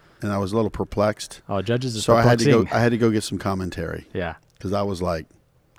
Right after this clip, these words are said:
Speaker 1: "What is going on here?" <laughs> They're gonna wipe out the whole tribe of Benjamin.
Speaker 2: Yep.
Speaker 1: And six hundred men escape to the mountains, and they wanna save Benjamin, but there's no women.
Speaker 2: Right.
Speaker 1: So they have to totally go after a certain city of people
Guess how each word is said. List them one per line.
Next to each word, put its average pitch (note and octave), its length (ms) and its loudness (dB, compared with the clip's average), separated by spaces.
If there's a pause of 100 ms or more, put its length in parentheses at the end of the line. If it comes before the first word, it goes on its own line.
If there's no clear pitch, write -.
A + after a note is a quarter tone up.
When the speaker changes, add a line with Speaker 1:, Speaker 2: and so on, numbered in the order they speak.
(140)
Speaker 1:
"What A#2+ 200 0
is G#2+ 100 -6
going F2 300 -4
on F2 220 -6
here?" - 240 -10 (160)
<laughs> A#4 80 -6 (420)
They're C3+ 100 2
gonna C3 120 6
wipe A#2+ 300 2
out C3+ 160 4
the G#2+ 100 -2
whole B2+ 180 4
tribe C3+ 260 2
of F#2+ 160 -2
Benjamin. C#3 640 2
Speaker 2:
Yep. F#2 240 -6 (680)
Speaker 1:
And G#2 120 -4
six - 260 0
hundred D3 200 6
men C3+ 160 4
escape C#3 360 2
to C3+ 100 -4
the A#2 100 2
mountains, C3 580 2
and A2+ 100 0
they A2+ 60 4
wanna A2+ 220 2
save C3 360 0
Benjamin, B2+ 380 2
but B2 100 -2
there's G2 180 -4
no A#2 140 2
women. C#3 400 0 (320)
Speaker 2:
Right. F#2+ 240 -6 (1500)
Speaker 1:
So A#2+ 180 -4
they A#2+ 80 2
have B2+ 220 4
to A2+ 80 -6
totally C3 560 6
go B2+ 220 6
after B2+ 300 2
a G#2+ 60 2
certain C3+ 320 2
city C3+ 440 4
of A#2 140 0
people C3+ 500 0